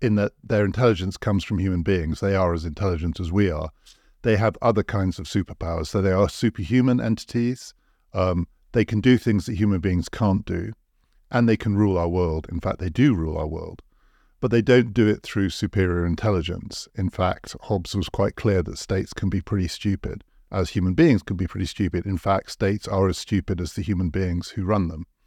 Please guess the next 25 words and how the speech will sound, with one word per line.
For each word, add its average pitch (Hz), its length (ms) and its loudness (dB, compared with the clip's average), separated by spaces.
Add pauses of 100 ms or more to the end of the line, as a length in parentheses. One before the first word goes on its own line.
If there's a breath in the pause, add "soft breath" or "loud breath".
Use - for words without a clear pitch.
(360)
So 113 220 4
that, 117 240 4
then 127 180 4
the 123 80 4
question 110 400 0
is, 90 180 -2
what 104 180 2
are 120 180 6
those 104 200 2
superpowers 87 540 -2
and 87 80 -4
how 98 160 2
do 90 80 -2
they 87 140 -2
compare 98 460 -4
to - 140 -8
the, 92 220 -6 (880)
the - 80 -10
superpowers 104 680 2
of, 85 200 -10
of 98 140 -4
the 101 120 -2
A 117 360 4
Is? 85 120 -4
Because 92 320 -4